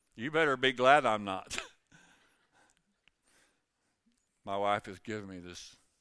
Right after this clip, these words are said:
She's glad I'm not either. Listen, you can always rejoice in the Lord. And I want you to get this. You could always rejoice in the Lord when you can't rejoice in the land.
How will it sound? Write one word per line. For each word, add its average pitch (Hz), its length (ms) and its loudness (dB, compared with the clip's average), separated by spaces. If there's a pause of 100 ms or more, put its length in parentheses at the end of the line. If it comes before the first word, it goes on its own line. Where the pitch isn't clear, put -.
(1500)
She's 107 240 -12
glad 104 260 2
I'm 92 160 -4
not 87 200 -10
either. 92 240 -12 (1300)
Listen, 117 360 -8 (920)
you 123 140 -10
can 110 120 -12
always 151 500 2
rejoice 123 540 -4
in 120 80 -10
the 123 80 -8
Lord. 92 440 -8 (1800)
And 95 60 -16
I 98 40 -12
want 104 160 -12
you 120 60 -8
to 113 80 -12
get 107 200 -6
this. 98 420 -12 (240)
You 110 100 -14
could 110 120 -6
always 135 440 2
rejoice 120 460 -4
in 120 80 -10
the 110 100 -10
Lord 98 320 -8
when 101 140 -12
you 95 80 -14
can't 101 260 -12
rejoice 92 420 -12
in 87 80 -14
the 85 100 -14
land. 82 420 -14